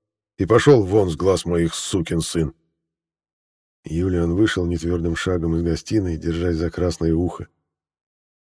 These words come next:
Ненадолго замерев на пороге, он обернулся и неожиданно для себя печально улыбнулся,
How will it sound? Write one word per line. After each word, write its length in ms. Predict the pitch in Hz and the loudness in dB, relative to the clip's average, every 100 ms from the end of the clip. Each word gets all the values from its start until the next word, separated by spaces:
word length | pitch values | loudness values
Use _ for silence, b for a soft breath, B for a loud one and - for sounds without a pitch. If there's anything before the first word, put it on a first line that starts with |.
| - | -10
Ненадолго 600 | 90 95 98 98 113 107 | -4 0 2 4 6 6
замерев 420 | 101 104 104 110 - | 6 6 6 6 4
на 80 | |
пороге, 460 | 90 101 110 107 101 | 2 6 6 6 4
он 80 | 98 | 2
обернулся 680 | 92 92 98 123 113 - | 2 0 0 0 0 -2
и 60 | 95 | -4
неожиданно 480 | 95 98 104 104 98 | -2 -4 -4 -2 -2
для 100 | 95 | -4
себя 260 | - 98 | -4 -4
печально 440 | 87 82 104 98 95 | -2 -2 0 2 0
улыбнулся, 680 | 95 87 92 104 - - | 0 0 0 0 -2 -16